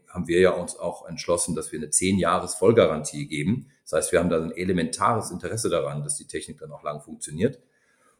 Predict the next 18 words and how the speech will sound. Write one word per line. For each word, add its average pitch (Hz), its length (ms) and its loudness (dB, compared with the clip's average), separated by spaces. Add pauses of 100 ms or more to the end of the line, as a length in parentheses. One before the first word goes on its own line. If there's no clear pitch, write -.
(200)
Und, 92 580 10
ähm, 90 640 6
auf 101 120 4
der 101 100 10
anderen 123 200 10
Seite 113 220 8
aber 101 160 4
eben, 101 140 0
wie 113 80 2
gesagt, 101 340 4
also 90 460 4
jede 92 160 0
Chance 92 320 0
zu 90 120 -6
nutzen, 98 300 -2
zu 95 100 -6
sagen, 92 240 4
"Hm, - 240 0